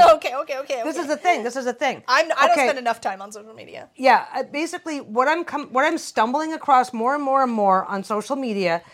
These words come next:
Speaker 2: is people that are saying, um,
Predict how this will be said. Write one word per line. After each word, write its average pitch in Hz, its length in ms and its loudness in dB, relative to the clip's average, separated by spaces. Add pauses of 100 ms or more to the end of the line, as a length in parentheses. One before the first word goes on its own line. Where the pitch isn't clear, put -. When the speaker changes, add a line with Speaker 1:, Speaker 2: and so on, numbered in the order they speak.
(300)
Speaker 2:
is 233 160 4
people 269 440 -2
that 254 140 0
are 269 80 2
saying, 196 520 -4 (1160)
um, 190 520 4